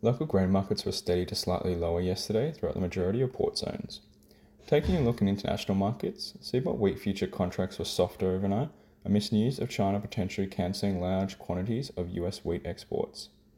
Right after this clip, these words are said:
ice canola future contracts trended downwards overnight due to spillover weakness from soybean, soy oil, and soy meal. cbot corn future contracts were also lower as traders positioned themselves ahead of the latest wasda report due this week.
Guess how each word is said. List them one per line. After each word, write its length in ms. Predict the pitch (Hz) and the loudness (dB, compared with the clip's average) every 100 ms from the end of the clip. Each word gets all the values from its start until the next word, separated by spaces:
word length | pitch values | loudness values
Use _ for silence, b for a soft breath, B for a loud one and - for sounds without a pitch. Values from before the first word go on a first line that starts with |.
| b b b b b - - | b b b b b -20 0
ice 220 | 120 156 | 2 2
canola 380 | - 151 101 104 | 0 2 2 2
future 280 | 101 98 98 | 0 -2 -4
contracts 600 | - 95 95 92 - - | -2 -4 0 -2 -4 -8
trended 420 | - 90 87 - | -4 -2 -2 -4
downwards 380 | - 92 107 107 | 0 2 2 2
overnight 480 | 104 104 104 143 - | 2 2 0 0 -4
due 140 | 101 | -4
to 80 | 92 | -4
spillover 480 | - - 101 98 98 | -2 2 4 4 2
weakness 420 | 90 90 110 110 | 2 0 -2 -4
from 140 | - | -4
soybean, 580 | 90 - 98 95 98 95 | -4 2 2 4 2 0
soy 320 | - 95 92 - | 0 2 2 2
oil, 240 | 90 90 | 0 0
and 160 | 90 92 | -2 -4
soy 240 | - 90 | -2 0
meal. 320 | 90 101 175 - _ _ b b b b b b - | 2 2 0 -6 _ _ b b b b b b -6
cbot 400 | - 113 117 - | 2 6 6 6
corn 260 | 104 104 | 4 4
future 280 | 104 104 101 | 2 0 -2
contracts 520 | - 98 98 98 - | -2 -2 2 0 0
were 60 | - | 0
also 420 | - 101 - 101 | 2 2 4 4
lower 380 | 98 101 127 135 | 6 6 6 2
as 100 | 104 | -2
traders 380 | - - 101 127 | -2 2 2 2
positioned 480 | 107 92 92 - 98 | -2 -2 -2 0 0
themselves 460 | 95 95 95 127 - | 2 2 2 0 -4
ahead 280 | 104 95 98 | 0 0 0
of 120 | 95 | 0
the 80 | 95 | 2
latest 340 | 92 95 - | 2 2 0
wasda 300 | 92 92 101 | 0 0 0
report 400 | 95 - 113 - | 0 2 2 2
due 160 | - 90 | -2 -2
this 260 | 90 - | -2 -4
week. 300 | - 64 - | -6 -6 -10